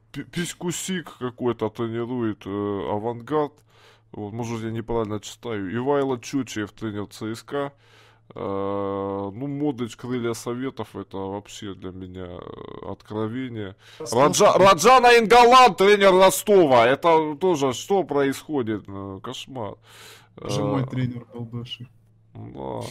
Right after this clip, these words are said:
Speaker 1: А, ну, тут, в принципе, остальные клубы. Томас Делейни тренирует С К Х Хабаровск. Он, наверное, когда приехал в Хабаровск первый раз, он думает: "Куда я попал? Елки-палки". Э,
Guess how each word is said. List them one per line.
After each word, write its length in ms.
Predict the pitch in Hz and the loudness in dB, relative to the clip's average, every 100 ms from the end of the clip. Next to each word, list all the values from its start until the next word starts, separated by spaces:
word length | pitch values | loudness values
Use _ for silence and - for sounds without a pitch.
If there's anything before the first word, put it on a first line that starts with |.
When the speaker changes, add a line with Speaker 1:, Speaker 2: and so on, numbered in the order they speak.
| - _ _ _ _ - | -16 _ _ _ _ -18
Speaker 1:
А, 260 | 50 76 67 | -14 -14 -14
ну, 640 | 80 71 87 107 131 180 - | -16 -18 -16 -12 -10 -10 -8
тут, 220 | 165 147 | -8 -6
в 40 | |
принципе, 580 | - 156 139 135 - 123 | -4 -2 -2 -6 -4 -4
остальные 520 | 117 - 127 131 127 | -4 -6 -10 -8 -8
клубы. 340 | 120 131 123 113 | -8 -12 -12 -2
Томас 380 | 175 180 151 | 0 2 2
Делейни 600 | 120 151 156 175 165 131 | 2 2 4 4 4 2
тренирует 640 | 107 127 123 139 147 139 113 | -4 -6 0 0 2 0 -4
С 80 | - | -4
К 120 | 139 | -4
Х 60 | |
Хабаровск. 580 | - 135 127 135 113 - | -2 -2 0 2 0 -4
Он, 120 | 135 | -6
наверное, 200 | 143 151 | -4 -4
когда 240 | 139 143 143 | -4 -2 -2
приехал 520 | 147 151 156 131 123 | -2 -2 0 -2 -6
в 100 | - | -8
Хабаровск 720 | - 147 143 165 185 135 - | -4 -2 0 4 4 4 0
первый 380 | - 127 127 135 | -6 -2 0 2
раз, 300 | 139 127 107 | 2 2 0
он 120 | 113 | -6
думает: 380 | 117 131 127 110 | -8 -6 -6 -6
"Куда 320 | 120 139 180 | -10 -8 -2
я 160 | 175 156 | 0 0
попал? 540 | - 147 _ 143 113 | -2 -6 _ 0 0
Елки-палки". 920 | 107 147 175 - 131 - 113 101 - - - - - _ | -2 -4 -6 -6 -10 -6 -6 -6 -10 -18 -20 -20 -20 _
Э, 560 | - 110 110 110 110 | -6 -4 -2 0 -2